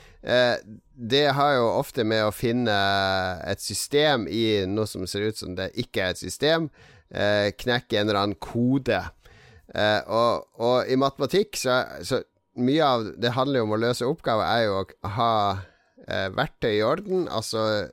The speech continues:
regneregler og sånne ting. Og så bruke disse da til å knekke koden, og så er det veldig sånn tilfredsstillelse.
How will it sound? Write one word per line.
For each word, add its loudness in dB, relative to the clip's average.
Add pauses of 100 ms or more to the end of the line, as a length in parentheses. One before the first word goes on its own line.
(140)
regneregler 0
og -4
sånne -4
ting. 0 (640)
Og 2
så 4 (440)
bruke 2
disse 0
da 2 (360)
til 0
å 2
knekke -2
koden, 0
og -2
så 0
er 2
det 2
veldig -2
sånn -6
tilfredsstillelse. -2